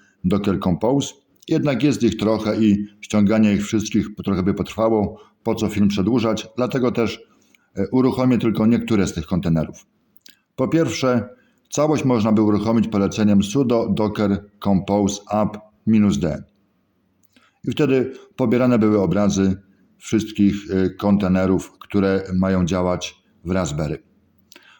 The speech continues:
Uruchomimy jednak, e, po kolei. Najpierw uruchomimy Mosquito. U mnie ma ono nazwę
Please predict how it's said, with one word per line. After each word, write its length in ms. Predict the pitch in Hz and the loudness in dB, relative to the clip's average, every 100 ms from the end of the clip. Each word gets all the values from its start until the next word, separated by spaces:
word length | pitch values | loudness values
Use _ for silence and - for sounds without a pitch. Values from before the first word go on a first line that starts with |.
| - | -4
Uruchomimy 480 | 135 120 131 151 135 | 0 2 2 2 2
jednak, 560 | 127 120 117 - - _ - | 2 2 -2 -4 -16 _ -6
e, 160 | 101 92 | -4 -2
po 200 | - 104 | -4 -2
kolei. 420 | 117 107 87 82 | 0 2 2 2
Najpierw 520 | 113 117 120 101 - | 0 0 -2 -4 -2
uruchomimy 640 | 107 104 101 95 98 95 92 _ _ _ _ _ _ - | -2 2 4 4 4 0 -4 _ _ _ _ _ _ 0
Mosquito. 800 | 107 98 - 90 101 139 143 - _ _ _ | 0 0 -2 -2 0 -2 -4 -10 _ _ _
U 80 | - | -2
mnie 180 | 123 120 | 2 4
ma 120 | 110 | 4
ono 280 | 107 104 98 | 4 4 4
nazwę 540 | 101 101 82 95 92 | 4 2 0 0 -2